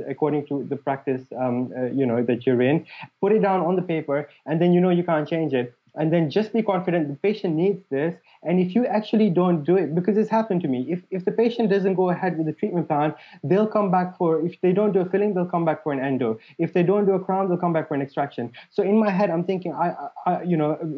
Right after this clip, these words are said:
selling is a bad word, but I have to convince that patient, but that actually they want to have this done for their own good.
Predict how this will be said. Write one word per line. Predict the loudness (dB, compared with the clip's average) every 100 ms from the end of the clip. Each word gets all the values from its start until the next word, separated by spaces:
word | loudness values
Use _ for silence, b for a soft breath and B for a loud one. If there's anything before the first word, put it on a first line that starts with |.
| -8
selling | -4 0 4 4
is | 2
a | 2
bad | 2 2 0
word, | 0 0 -2
but | -4 -4
I |
have | -4 -4 -6
to | -4
convince | 0 0 0
that | -2 -4
patient, | -4 -2 -2
but | -2 0
that | -2 0
actually | -2 0 0 0 -2 B -4
they | 2
want | 2 2 0
to | 0
have | 0 0
this | -2 -4
done | -2 -4 -2
for | 0
their | 0 0
own | 0
good. | 0 0 0